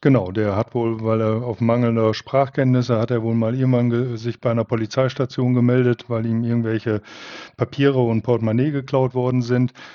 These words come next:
Da hat man vor Ort gesagt, der will bestimmt einen Asylantrag stellen, hat den entsprechend behandelt.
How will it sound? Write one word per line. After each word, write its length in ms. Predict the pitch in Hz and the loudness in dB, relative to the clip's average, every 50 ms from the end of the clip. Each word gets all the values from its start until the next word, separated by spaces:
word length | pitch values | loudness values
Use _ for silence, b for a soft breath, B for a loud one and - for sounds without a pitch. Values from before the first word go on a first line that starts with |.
| B B _ 113 | B B _ -8
Da 320 | 113 117 120 120 123 120 | -2 0 2 4 4 4
hat 160 | 117 120 - | 2 2 2
man 220 | 135 123 113 113 104 | 2 2 2 0 0
vor 140 | 127 131 127 | -2 -2 0
Ort 240 | 127 127 127 - | 0 -2 -2 -2
gesagt, 460 | - 131 110 117 123 117 - - - - | -2 -4 -2 -2 -2 -4 -4 -6 -4 -2
der 420 | 120 113 110 110 110 110 113 120 107 | 0 0 0 0 -2 -4 -6 -4 -2
will 140 | 113 117 110 | 0 0 0
bestimmt 360 | 113 107 - - 127 120 101 | -2 -4 -2 0 0 2 2
einen 100 | 107 110 | 0 -2
Asylantrag 680 | 104 101 98 120 139 143 143 139 135 - - 139 127 - | -2 -2 -4 -4 -4 -2 -2 -2 -2 -2 -2 -2 -2 -4
stellen, 440 | - - - 139 139 139 143 143 127 | -4 -2 0 2 2 4 4 2 2
hat 140 | 120 - - | 0 -2 -2
den 200 | 123 117 117 120 | -2 0 0 0
entsprechend 580 | 113 107 107 - - - 123 110 - 120 110 | -2 -4 -6 -6 -4 -4 -4 -2 0 -2 -2
behandelt. 580 | 101 107 101 113 131 135 143 151 147 - - | 0 0 0 0 2 2 0 -2 -2 -6 -12